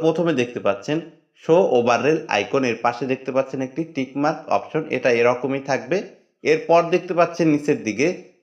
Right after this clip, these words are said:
লক ওভাররেল আইকন পোস্টিং, তো এর পাশে দেখতে পাচ্ছেন একটি বক্স আইকন, এখানে টিক মার্ক করে দিব।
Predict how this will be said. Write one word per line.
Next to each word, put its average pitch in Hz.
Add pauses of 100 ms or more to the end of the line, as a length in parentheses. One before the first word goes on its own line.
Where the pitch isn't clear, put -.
(180)
লক 139 (240)
ওভাররেল 123 (180)
আইকন 113 (320)
পোস্টিং, 127 (380)
তো 175 (160)
এর 175 (100)
পাশে 160
দেখতে 170
পাচ্ছেন 175
একটি 165 (120)
বক্স 143 (140)
আইকন, 110 (100)
এখানে 156 (100)
টিক 135
মার্ক 180
করে 107
দিব। 90